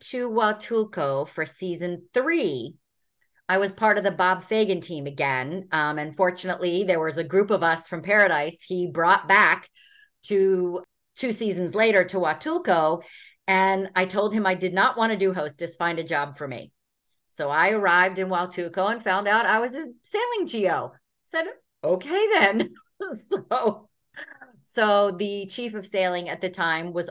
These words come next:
also, uh, someone that was in Paradise with us. His name was Jim Wise. And, uh, Jim basically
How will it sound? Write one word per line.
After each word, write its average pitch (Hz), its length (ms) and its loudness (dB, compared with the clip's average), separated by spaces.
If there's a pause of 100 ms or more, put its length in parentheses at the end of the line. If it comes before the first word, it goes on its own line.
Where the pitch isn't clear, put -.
also, 175 680 0
uh, 160 320 0
someone 175 640 -6
that 165 200 0
was 175 160 -2
in 165 180 -10
Paradise 151 500 -2
with 143 180 -4
us. 147 240 -2 (220)
His - 80 -18
name 175 160 -6
was 165 100 -10
Jim 175 300 -6
Wise. 151 520 -2 (480)
And, 180 540 0
uh, 175 300 2 (120)
Jim 226 220 -2
basically 208 680 -2